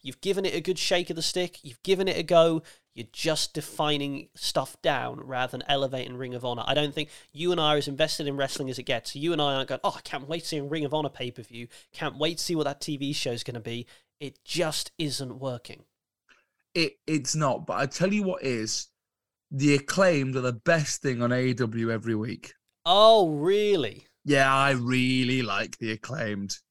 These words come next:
Speaker 1: They are so good. Daddy Ass is so good. I like
Speaker 2: Oh, amazing. And I just, the fact that,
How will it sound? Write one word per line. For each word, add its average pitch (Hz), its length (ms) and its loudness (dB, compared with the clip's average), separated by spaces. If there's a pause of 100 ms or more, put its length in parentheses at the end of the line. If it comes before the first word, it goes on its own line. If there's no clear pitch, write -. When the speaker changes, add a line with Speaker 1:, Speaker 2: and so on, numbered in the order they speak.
(440)
Speaker 1:
They 185 140 4
are 170 220 8
so 226 340 4
good. 135 400 -2
Daddy 175 300 6
Ass 151 260 2
is 143 160 -6
so 127 260 -2
good. 131 360 -4
I 147 100 2
like 165 320 2
Speaker 2:
Oh, 277 460 6
amazing. 247 680 4
And 208 120 4
I - 20 4
just, 226 240 -2
the 262 80 -10
fact 226 280 0
that, 240 180 2